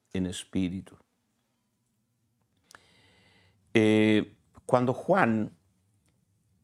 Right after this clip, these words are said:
está describiendo el Apocalipsis, él está teniendo la revelación de Cristo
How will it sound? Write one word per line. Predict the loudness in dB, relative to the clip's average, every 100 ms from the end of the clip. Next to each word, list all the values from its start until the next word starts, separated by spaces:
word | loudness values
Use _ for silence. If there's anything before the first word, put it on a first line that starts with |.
| _
está | -2 0 0 2 2
describiendo | -2 0 0 2 0 2
el | 0
Apocalipsis, | 0 0 0 2 0 0 -4 0
él | 0 0
está | 0 0
teniendo | 0 0 0 2
la | 2
revelación | 0 0 0 -4 -4 -4
de | -4 -2
Cristo | 0 0 -2 -6 -6